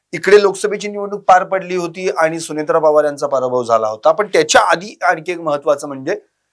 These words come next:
जे आत्ता मंत्रिमंडळात मकरंद पाटील आहेत, मदनवर पुनर्वसन त्यांना जे खातं मिळालेलं आहे, त्यांचे बंधू नितीन पाटील यांना कुठेतरी दादांनी शब्द दिला होता की "मी तुला,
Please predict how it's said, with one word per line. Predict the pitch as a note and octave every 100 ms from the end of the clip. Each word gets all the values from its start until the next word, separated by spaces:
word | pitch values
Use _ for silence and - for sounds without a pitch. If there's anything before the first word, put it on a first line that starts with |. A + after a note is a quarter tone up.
| _ B2
जे | G#3+
आत्ता | G3 - B3
मंत्रिमंडळात | A3+ G3+ G#3+ G3+ G3 F#3+
मकरंद | F3 E3 F3 F3
पाटील | D#3+ C#3+
आहेत, | C3+
मदनवर | B2+ C#3 D3 D#3
पुनर्वसन | D3+ C#3+ C#3+ C#3+ C#3 C#3
त्यांना | C#3 C3+
जे | B2 B2
खातं | B2 B2+
मिळालेलं | B2 A#2+ A#2 A#2+
आहे, | B2
त्यांचे | D3+ D3 C#3 A#3+
बंधू | G#3 C#3 A#2 G#2 _ _ _ -
नितीन | C3+ F3+ F#3
पाटील | D3 C3 B2+ G#2 _ _ _ _ _ B2
यांना | D3+ E3+ F#3+ A3
कुठेतरी | A3+ G#3 G#3
दादांनी | G3 E3+ F3 F3+
शब्द | E3 D#3 D#3+
दिला | D#3 D#3+
होता | D3 C#3 C#3+ C#3 - _ _ _
की | D3+
"मी | C#3 C#3
तुला, | C#3+ C#3 C#3+